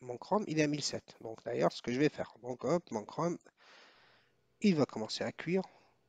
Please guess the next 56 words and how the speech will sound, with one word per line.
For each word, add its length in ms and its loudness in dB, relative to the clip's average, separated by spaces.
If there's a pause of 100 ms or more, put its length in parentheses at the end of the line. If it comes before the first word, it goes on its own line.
(200)
Quatre 200 2
pour 180 -6
cent, 300 -8
c'est 200 -2
un 100 0
peu 160 2
lent, 180 -2
bien 220 -6
sûr. 280 -2 (880)
On 140 4
peut 180 4
faire, 260 0
par 140 4
exemple, 540 2 (160)
si 320 2
on 100 6
fait, 220 2
par 100 0
exemple, 400 -4
de 120 10
l'or 440 6
et 80 0
de 80 2
la 80 6
redstone, 460 2
ça 180 -6
va 80 2
nous 80 2
donner 220 6
un 20 8
minerai. 380 2 (100)
On 100 -6
le 60 -4
fera 200 -2
à 20 4
un 20 -4
certain 240 0
moment, 280 2
parce 160 -12
que 100 -12
je 40 -8
crois 140 2
que 60 -2
c'est 240 -4
un, 360 -2 (520)
c'est 200 -4
un, 300 -2 (560)
c'est 220 6
un 40 10
challenge 340 2
aussi, 240 -6
c'est, 180 -6
c'est, 160 -2
c'est 160 2
une 80 0
quête. 240 -4